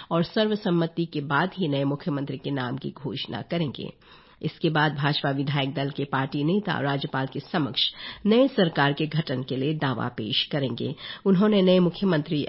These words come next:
एवं उनके मंत्रिमंडल के शपथ ग्रहण समारोह गुरुवार को होने की संभावना जताई है। नई केंद्रीय मंत्रिपरिषद के लिए विभागों की घोषणा कर दी गई है। राजनाथ सिंह को रक्षा मंत्री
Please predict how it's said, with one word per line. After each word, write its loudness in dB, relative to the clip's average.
एवं -2
उनके 0
मंत्रिमंडल 2
के -2
शपथ -2
ग्रहण 0
समारोह -2
गुरुवार -2
को -2
होने -2
की -10
संभावना -8
जताई -10
है। -10
नई 8
केंद्रीय 8
मंत्रिपरिषद 4
के 4
लिए 4
विभागों 4
की -2
घोषणा 2
कर -2
दी -4
गई -2
है। -2
राजनाथ 0
सिंह -2
को -4
रक्षा 0
मंत्री 0